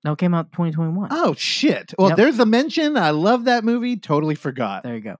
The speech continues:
Speaker 1: Um, I did not see it. It may, I probably would have loved it as
Speaker 2: Yeah, you
Speaker 1: well.
Speaker 2: would have.
Speaker 1: I know. I love him. Um, fuck, what was I saying?
Speaker 2: Um, uh, Holy Motors.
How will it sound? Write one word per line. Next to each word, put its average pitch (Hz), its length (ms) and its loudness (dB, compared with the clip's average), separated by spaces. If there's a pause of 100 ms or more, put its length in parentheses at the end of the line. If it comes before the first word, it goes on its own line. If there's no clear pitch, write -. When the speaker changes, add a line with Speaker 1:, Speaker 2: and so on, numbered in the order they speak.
(580)
Speaker 1:
Um, 131 240 -2
I 135 140 -4
did 127 140 -8
not 123 160 -6
see 127 180 -6
it. 107 140 -10
It 120 120 -8
may, 117 380 -8
I 123 220 -10 (100)
probably 107 320 -12
would 101 160 -12
have 104 80 -14
loved 98 220 -16
it 101 80 -20
as 151 60 -6
Speaker 2:
Yeah, 147 100 2
you 131 180 0
Speaker 1:
well. 117 60 -2
Speaker 2:
would 101 100 -4
have. 104 180 -12
Speaker 1:
I 120 120 -10
know. 110 180 -12
I 107 80 -12
love 104 240 -14
him. - 200 -20 (540)
Um, 135 640 0 (2000)
fuck, 240 240 -2
what 233 60 6
was 233 120 4
I 226 80 2
saying? 202 520 0 (300)
Speaker 2:
Um, 131 880 -2
uh, 120 220 -2
Holy 147 220 2
Motors. 110 460 -4